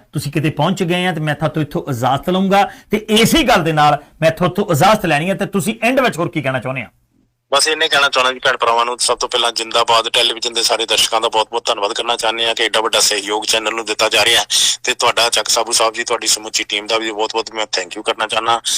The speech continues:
Speaker 2: ਔਰ ਜਿੰਨਾ ਤੁਹਾਡਾ ਸਹਿਯੋਗ ਹੈ ਕਮਿਊਨਿਟੀ ਨੂੰ, ਸਾਨੂੰ, ਅਸੀਂ ਉਸ ਤੇ ਮਾਣ ਕਰਦੇ ਹਾਂ। ਸੋ ਇਸੇ ਤਰੀਕੇ ਦੇ ਨਾਲ ਰਲ ਮਿਲ ਕੇ ਆਪਾਂ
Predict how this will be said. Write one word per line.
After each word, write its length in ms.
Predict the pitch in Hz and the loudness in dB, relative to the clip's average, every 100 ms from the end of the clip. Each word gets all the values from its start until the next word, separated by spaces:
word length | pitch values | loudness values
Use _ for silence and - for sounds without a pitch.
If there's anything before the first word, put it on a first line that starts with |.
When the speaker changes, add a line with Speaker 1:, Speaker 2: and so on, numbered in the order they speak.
| - - | -6 0
Speaker 2:
ਔਰ 140 | 117 | 0
ਜਿੰਨਾ 260 | 117 117 117 | 0 -2 -2
ਤੁਹਾਡਾ 460 | 117 113 101 110 107 | 0 -2 2 2 2
ਸਹਿਯੋਗ 500 | 113 107 107 113 117 | 0 -2 -2 -2 -2
ਹੈ 100 | 113 | -4
ਕਮਿਊਨਿਟੀ 380 | 113 110 110 | -6 -8 -6
ਨੂੰ, 200 | 113 113 | -4 -6
ਸਾਨੂੰ, 480 | 110 104 104 110 113 - | -4 -4 -2 -4 -4 -2
ਅਸੀਂ 180 | - 107 | -2 -2
ਉਸ 100 | 101 | -6
ਤੇ 80 | |
ਮਾਣ 220 | 110 98 98 | -4 -4 -4
ਕਰਦੇ 300 | 107 117 135 | -6 -2 -2
ਹਾਂ। 120 | 123 | -2
ਸੋ 380 | - - - 131 | -6 -16 -8 -2
ਇਸੇ 160 | 131 139 | 0 0
ਤਰੀਕੇ 280 | - 120 | -2 -4
ਦੇ 80 | 117 | -2
ਨਾਲ 120 | 117 | -2
ਰਲ 240 | 113 107 117 | 0 2 2
ਮਿਲ 160 | 123 120 | 0 -2
ਕੇ 120 | 117 | -2
ਆਪਾਂ 240 | 113 117 | -2 -2